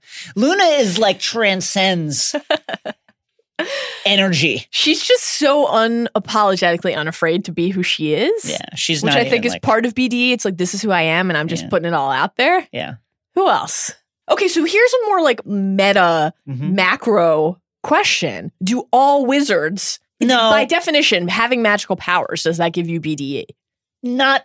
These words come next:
Speaker 1: always.
Speaker 2: I agree. Just wanted to have this discussion.
Speaker 1: Listen, Arthur is a wizard.
Speaker 2: <laughs>
Speaker 1: Does he have B D E? No.
Speaker 2: Certainly not. <gasps> Though I think he'd love
Speaker 1: Molly
Speaker 2: to
Speaker 1: has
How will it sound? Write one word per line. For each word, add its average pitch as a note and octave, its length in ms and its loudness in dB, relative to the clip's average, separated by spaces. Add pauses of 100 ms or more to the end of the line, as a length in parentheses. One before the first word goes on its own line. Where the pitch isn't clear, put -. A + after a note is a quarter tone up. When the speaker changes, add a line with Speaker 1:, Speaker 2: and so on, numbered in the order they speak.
Speaker 1:
always. F#3+ 840 0
Speaker 2:
I A3+ 160 2
agree. D4 420 0 (160)
Just - 200 -4
wanted B3 240 2
to D#4 100 4
have A3 200 2
this G#3+ 180 0
discussion. E3+ 680 -2 (180)
Speaker 1:
Listen, D3+ 420 -2 (300)
Arthur F#3 440 2 (440)
is F3 120 0
a F3 80 2
wizard. F3+ 460 0 (240)
Speaker 2:
<laughs> - 260 -16
Speaker 1:
Does F#3+ 160 -2
he G#3+ 140 2
have G#3+ 160 2
B B3 120 0
D B3+ 280 0
E? C#4+ 80 -6
No. E3 460 0
Speaker 2:
Certainly - 340 -10
not. - 300 -10
<gasps> G4 880 -4
Though G#3 80 4
I G#3+ 100 4
think A3+ 200 0
he'd G3 240 -2
love F#3+ 500 2
Speaker 1:
Molly B3+ 360 2
Speaker 2:
to C#4+ 80 4
Speaker 1:
has B3 120 4